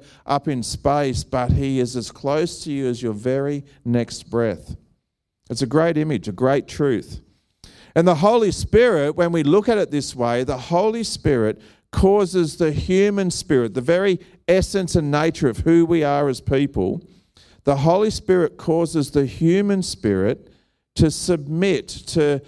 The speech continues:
to allow God to lead us, God being in the driver's seat, as Kev just,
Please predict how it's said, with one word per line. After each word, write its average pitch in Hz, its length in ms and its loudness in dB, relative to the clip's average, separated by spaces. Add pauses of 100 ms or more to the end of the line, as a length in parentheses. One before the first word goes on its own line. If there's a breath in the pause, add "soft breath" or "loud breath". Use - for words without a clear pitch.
(340 soft breath)
to 147 360 0
allow 165 560 0
God 151 400 -2
to 151 120 2
lead 156 540 2
us, 101 640 -6 (720)
God 160 320 0
being 156 240 -2
in 147 120 -4
the 120 100 -2
driver's 170 580 0
seat, 117 380 -2
as 107 200 -8
Kev 123 300 -2
just, 117 380 -8